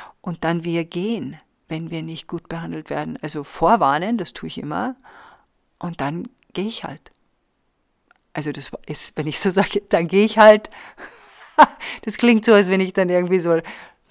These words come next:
tü, tü, tü, tü, tü aus dem Raum spaziert wäre. Natürlich ist das schwer. Das ist eine Gewohnheit, die über lange Jahre, äh, aufgebaut wurde, die aus unserer Kindheit wahrscheinlich sogar kommt.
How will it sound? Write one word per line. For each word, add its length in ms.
tü, 140
tü, 220
tü, 180
tü, 200
tü 220
aus 140
dem 100
Raum 240
spaziert 420
wäre. 140
Natürlich 580
ist 240
das 160
schwer. 520
Das 200
ist 160
eine 200
Gewohnheit, 600
die 60
über 140
lange 760
Jahre, 580
äh, 380
aufgebaut 720
wurde, 260
die 140
aus 120
unserer 280
Kindheit 540
wahrscheinlich 420
sogar 260
kommt. 260